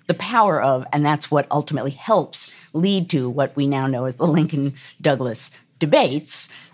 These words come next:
is that for Douglas, he didn't want to take part, but he felt that he had to. For Lincoln, boy, it was gonna be helpful in any number of ways, no matter who won that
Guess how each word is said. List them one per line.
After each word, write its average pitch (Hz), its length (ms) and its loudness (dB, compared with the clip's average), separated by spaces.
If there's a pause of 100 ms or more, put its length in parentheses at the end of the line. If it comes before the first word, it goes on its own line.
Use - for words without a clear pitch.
is 160 180 -2
that 156 320 -2
for 160 400 4
Douglas, 202 460 2
he 180 60 -2
didn't 156 200 2
want 175 160 4
to 170 60 -2
take 160 240 -4
part, 156 180 0
but 131 80 -2
he 127 60 -6
felt 139 220 -2
that 127 100 -6
he 135 60 -4
had 151 260 0
to. 156 120 0
For 147 160 -6
Lincoln, 156 460 0
boy, 170 400 2
it 135 60 -2
was 143 100 -4
gonna 151 140 0
be 139 80 -2
helpful 143 380 -2
in 131 100 -2
any 135 180 0
number 160 380 2
of 127 80 -8
ways, 123 280 -6
no 131 60 -8
matter 131 240 -2
who 131 140 -4
won 123 460 -6 (280)
that - 220 -4